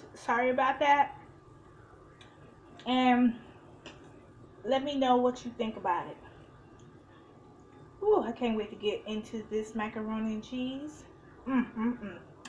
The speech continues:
Okay? Make sure not to put too much sugar in it, just a sprinkle. I think I probably, it looked like I probably put too much sugar in there, but I didn't. I don't even taste the sugar in it. That's how you know you did it right. Oh my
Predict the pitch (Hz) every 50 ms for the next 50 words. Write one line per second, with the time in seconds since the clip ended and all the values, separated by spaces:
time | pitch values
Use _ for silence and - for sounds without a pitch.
0 | - 233 240 247 294 285 294 294 285 - - - - - - - - - - -
1 | - - - - - - 180 202 220 240 247 254 - 247 247 247 240 240 240 240
2 | 240 - - 254 240 240 - 254 233 226 202 202 - - - 226 214 190 175 165
3 | 131 113 - 165 165 202 220 226 - 254 240 - - 240 233 208 196 - - -
4 | - - - - - - - - 214 214 214 214 277 285 294 294 277 269 262 269
5 | - 294 277 269 269 269 262 254 254 247 247 240 - - - 254 269 277 302 339
6 | 330 - 339 294 - - 269 262 269 - - 294 294 285 285 285 - - 220 196
7 | 190 - - - - - - - - - - - 311 294 285 277 262 - - 330
8 | 311 311 311 311 311 311 320 311 311 302 254 233 214 214 196 196 196 180 175 165
9 | - - - - - - - - - - - - - 247 262 262 254 240 233 214
10 | 214 - - 262 240 240 - 226 - - 180 180 165 165 165 160 156 147 127 -
11 | - - - - - - - - - - 226 233 262 254 - 269 233 226 226 220
12 | 220 220 220 220 208 208 208 196 196 196 - 214 214 208 208 220 214 208 185 185
13 | 180 190 190 170 139 - - - - - - - - - - - - - - -
14 | - - - - - - - - - - - - - - - 220 202 170 -